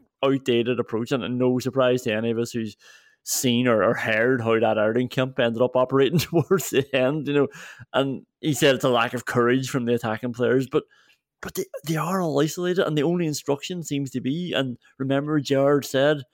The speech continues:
and this is a year into Gerrard's reign as well, he said, "We had to sort out the defence first before we could start looking at the, the attacking side of things." But the, the only instruction seems to be don't be left too open, don't leave any gaps. So it's, it's,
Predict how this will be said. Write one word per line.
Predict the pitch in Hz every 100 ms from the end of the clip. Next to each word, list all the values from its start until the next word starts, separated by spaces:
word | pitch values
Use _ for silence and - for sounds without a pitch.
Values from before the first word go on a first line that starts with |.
| _ _ -
and | 123
this | 120
is | 117
a |
year | 120 120 117
into | 113 113 123
Gerrard's | 123 120 123 120
reign | 123 120
as | 107
well, | 107
he | 117
said, | 123 117 - -
"We | -
had | 131
to | 139
sort | 131 123 123
out | 117
the |
defence | 110 - 113 131
first | - 113 127 -
before | - - 113
we | 110
could | 107
start | 107 107 -
looking | 113 - 113
at | 101
the, | - 110 113 _ _ _ _ -
the |
attacking | 110 - 110 113
side | 127 131 123
of | 131
things." | 139 143 131 - _ _ _ _ _ -
But | 185
the, | 165 180
the | 170 196
only | 196
instruction | 175 175 170 233
seems | 202 180 151
to |
be | 143 147 147 143 131 - _ _ _ -
don't | 165 151
be | 147
left | 143 139
too | - 139
open, | 160 240 220
don't | 170 165
leave | 139 147
any | 143 143
gaps. | 143 170 240 -
So | 214
it's, | 214 -
it's, | 165 -